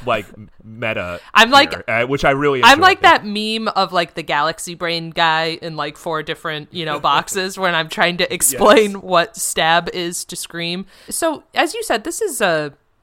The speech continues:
Speaker 2: what's the term you used? A, it's not a sequel, it's a requel.
Speaker 1: A requel,
Speaker 2: Yeah.
Speaker 1: yes.
Speaker 2: Which they do
Speaker 1: Which they
Speaker 2: explain.
Speaker 1: discuss in the
Speaker 2: They
Speaker 1: film,
Speaker 2: do discuss it in the
Speaker 1: yes.
Speaker 2: movie, yeah. This is a requel, but it's a requel kind of unlike, I, I don't think it's fair to say it's like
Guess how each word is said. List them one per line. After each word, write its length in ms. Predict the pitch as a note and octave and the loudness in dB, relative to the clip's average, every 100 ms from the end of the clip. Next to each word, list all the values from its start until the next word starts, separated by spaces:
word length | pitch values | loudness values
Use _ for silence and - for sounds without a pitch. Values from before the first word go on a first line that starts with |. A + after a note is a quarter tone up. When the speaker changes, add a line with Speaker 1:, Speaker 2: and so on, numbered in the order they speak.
| _ _ _ _ _ _ _ | _ _ _ _ _ _ _
Speaker 2:
what's 260 | G3 G3+ - | -10 -8 -8
the 80 | B3 | -8
term 280 | - A3 | -4 -4
you 120 | G#3+ G#3 | -6 -8
used? 360 | G#3 G#3 - | -8 -8 -4
A, 200 | E3 D3+ - | -4 -4 -8
it's 200 | F#3+ - | -10 0
not 180 | A#3 A3+ | 2 4
a 260 | F#3 D#3 - | 2 -2 -6
sequel, 720 | - A3+ G#3 G#3 G3 F#3+ F3+ | -6 -6 -8 -4 -2 -2 -6
it's 160 | F3+ G#3 | -4 -2
a 40 | |
requel. 460 | G3 - B2+ - C3+ | 2 2 2 0 0
Speaker 1:
A 120 | C3 | -2
requel, 200 | - D3 | -2 4
Speaker 2:
Yeah. 320 | G3 C3+ C#3+ _ | 6 4 -2 _
Speaker 1:
yes. 280 | A#2 E2+ G3 | -12 -4 -4
Speaker 2:
Which 160 | G3 | -2
they 120 | G#3+ | -2
do 100 | F#3+ G3+ | -2 -4
Speaker 1:
Which 80 | C3+ | -4
they 40 | |
Speaker 2:
explain. 240 | C#3 G3+ | 0 2
Speaker 1:
discuss 380 | D3+ - D#3+ - | 2 2 2 2
in 60 | A#2+ | 0
the 40 | |
Speaker 2:
They 100 | G3+ | -2
Speaker 1:
film, 140 | - - | 0 -8
Speaker 2:
do 40 | |
discuss 300 | - G3 F#3 | -8 -10 -10
it 40 | F3 | -12
in 80 | D3+ | -12
the 60 | |
Speaker 1:
yes. 20 | D3+ | -14
Speaker 2:
movie, 160 | D3 | -8
yeah. 140 | F3+ - - - _ - | -8 -8 -16 -20 _ -2
This 120 | A#4 | -2
is 140 | C5+ | 0
a 80 | F#4 | -2
requel, 680 | F#3+ G#3 A#3+ - D#4 E4 D#4 _ | -2 -10 -10 -4 -2 -2 -4 _
but 160 | A3+ A#3 | -2 2
it's 160 | A3+ B3 | 2 0
a 80 | |
requel 460 | A3 D4 E4+ F#4 F4+ | -4 -8 -4 -6 -4
kind 220 | - A#3 | -2 -2
of 140 | G#3+ - | -2 -4
unlike, 520 | G3 F#3+ F#3+ F3+ - _ _ | -6 -4 -4 -6 -10 _ _
I, 100 | F#3+ - | -6 2
I 160 | A#3 | 2
don't 320 | A#3+ A#3 A3+ G#3+ | 4 0 0 -6
think 160 | G#3 | -10
it's 380 | F#3 - - - _ _ _ | -8 -8 -10 -12 _ _ _
fair 340 | - F#3 F3 | -6 -2 -2
to 200 | E3+ E3+ | -4 -8
say 600 | D3+ - E3+ D#3 D3+ D3+ _ _ _ _ | -8 -6 -4 -4 -6 -10 _ _ _ _
it's 220 | D#3+ - | -10 -6
like 320 | E3+ D#3 - | -4 -6 -10